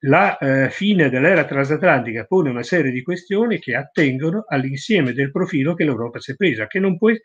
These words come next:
che da tempo non è più, ma ce l'ha detto Bu-, Bush quando ha dichiarato guerra all'Iraq, s-, s-, dividendo in due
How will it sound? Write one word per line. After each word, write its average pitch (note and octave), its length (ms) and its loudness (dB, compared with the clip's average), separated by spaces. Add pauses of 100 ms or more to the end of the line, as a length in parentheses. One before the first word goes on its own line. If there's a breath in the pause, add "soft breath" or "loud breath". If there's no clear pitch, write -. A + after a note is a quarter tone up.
(160 loud breath)
che A3+ 160 2
da C#4 140 4
tempo D3 640 2 (360)
non D3 180 4
è C3+ 120 0
più, C3 240 0
ma F3+ 160 2
ce - 140 -2
l'ha G3 160 0
detto B3+ 340 0
Bu-, A3 220 0
Bush A3 360 0
quando C3 260 2
ha C#3 120 2 (280 loud breath)
dichiarato D3+ 580 2
guerra G3 360 4
all'Iraq, C#3+ 480 0 (300)
s-, - 320 -20
s-, - 260 -20 (340)
dividendo E3 580 2
in C#3+ 140 2
due F#3+ 480 4